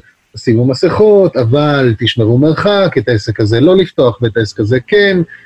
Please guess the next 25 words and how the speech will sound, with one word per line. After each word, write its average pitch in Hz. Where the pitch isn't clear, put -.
לפתוח, 156
אבל 123
רק 123
עם 120
מספר 123
אנשים 120
כזה 120
וכזה." 127
אנחנו 151
לא 170
אוהבים 190
להסתכל 180
על 175
מורכבויות. 147
התודעה 143
האנושית, 170
יש 156
לה 185
הנטייה 143
להסתכל 135
על 151
דברים 127
בצורה 123
פשטנית, 143
דיכוטומית, 165